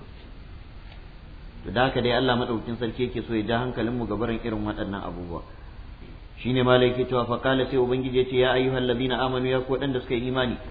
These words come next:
la tulhikum amwalukum, a hirka da dukiyarku ta shagaltar da ku, wala auladukum, haka nan kada ƴaƴanku su shagaltar da ku, an zikirillahi, ga barin tuna Allah, ga barin imani,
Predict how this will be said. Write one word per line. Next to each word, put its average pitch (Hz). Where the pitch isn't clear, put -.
la 123
tulhikum 127
amwalukum, 123
a 113
hirka 135
da 131
dukiyarku 131
ta 117
shagaltar 127
da 104
ku, 71
wala 127
auladukum, 123
haka 139
nan 131
kada 143
ƴaƴanku 135
su 117
shagaltar 131
da 113
ku, 110
an 143
zikirillahi, 139
ga 117
barin 120
tuna 113
Allah, 95
ga -
barin 113
imani, 143